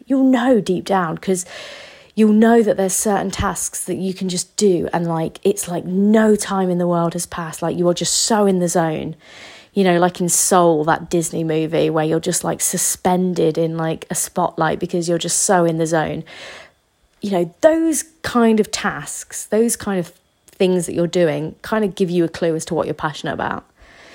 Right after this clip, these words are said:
Because the things that I'm not passionate about, I can tell a mile away because I really procrastinate. I don't wanna do them. Even when I'm doing them, I'm fidgeting. I'm thinking about the fact that I don't wanna be doing it.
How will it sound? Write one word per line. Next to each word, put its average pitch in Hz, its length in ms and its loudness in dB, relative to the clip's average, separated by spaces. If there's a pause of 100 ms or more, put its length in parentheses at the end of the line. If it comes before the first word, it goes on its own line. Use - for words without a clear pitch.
(280)
Because 190 500 4 (220)
the 202 180 4
things 285 300 4
that 233 120 4
I'm 208 220 4
not 226 260 4
passionate - 400 -6
about, - 440 -6 (1300)
I 180 60 -4
can 190 160 -6
tell 233 160 2
a 196 60 4
mile 180 240 4
away 151 180 2
because 160 460 -2
I 180 80 -2
really 208 440 0 (100)
procrastinate. 156 640 -4
I 180 60 -2
don't 196 180 2
wanna 185 140 -2
do 156 180 0
them. 160 240 -4 (960)
Even 226 260 4
when 202 120 4
I'm 196 100 2
doing 175 240 4
them, 160 200 -2
I'm 180 120 0
fidgeting. 160 640 -2 (300)
I'm 196 100 2
thinking 185 360 0
about 160 140 0
the 151 60 -2
fact 165 140 0
that 147 60 2
I 156 60 2
don't 160 140 -2
wanna 160 120 -2
be 160 100 -8
doing 156 220 -2
it. - 160 -8